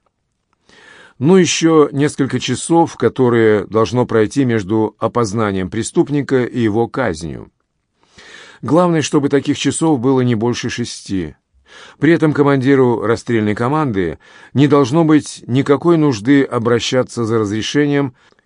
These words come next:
к вышестоящему командиру. Тот же Черчилль, правда, выражал беспокойство, что англичане в любом случае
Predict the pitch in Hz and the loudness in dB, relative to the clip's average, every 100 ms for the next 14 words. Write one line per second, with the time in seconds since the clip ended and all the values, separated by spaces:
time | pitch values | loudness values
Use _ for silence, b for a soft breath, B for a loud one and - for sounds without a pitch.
0 | _ 110 131 135 - 120 117 113 - 104 | _ -2 0 0 0 0 2 0 -2 -2
1 | 110 104 - 120 131 127 165 95 64 _ | -2 -2 -2 -2 -2 0 0 0 -8 _
2 | _ _ B B B B B B - 185 | _ _ B B B B B B 0 0
3 | 143 165 180 180 - 156 147 151 131 127 | 2 -2 0 0 0 -2 2 2 2 4
4 | 123 117 104 123 113 123 131 107 123 135 | 4 4 2 0 2 2 2 0 -4 -4
5 | 139 175 156 - 104 - 113 110 110 113 | 0 0 0 -2 -6 -2 -2 0 -2 -2
6 | 120 117 104 107 113 110 147 160 - 107 | -4 -2 0 0 -2 -2 -2 -2 -2 -4
7 | 85 | -4